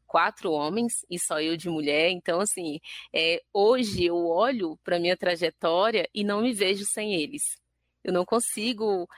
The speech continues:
é, ver a entrega dos resultados que a gente conseguiu a-, alcançar em conjunto sem a participação, a opinião,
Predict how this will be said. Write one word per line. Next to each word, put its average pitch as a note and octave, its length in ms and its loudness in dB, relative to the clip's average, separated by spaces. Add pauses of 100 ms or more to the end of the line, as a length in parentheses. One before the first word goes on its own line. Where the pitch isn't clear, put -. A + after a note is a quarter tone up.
(140)
é, E3 280 6
ver E3+ 320 6
a A3 80 2
entrega G3+ 760 0
dos E3 300 -10
resultados G3 800 -2
que - 100 -6
a F3 40 -2
gente F#3+ 260 -8
conseguiu G#3 460 -6
a-, G#3 260 0
alcançar F#3 720 -2
em A#3 140 -4
conjunto G3+ 720 -6 (300)
sem B3+ 280 -4
a A#3 60 -2
participação, G#3 1120 -4
a G3 120 0
opinião, G3 760 -2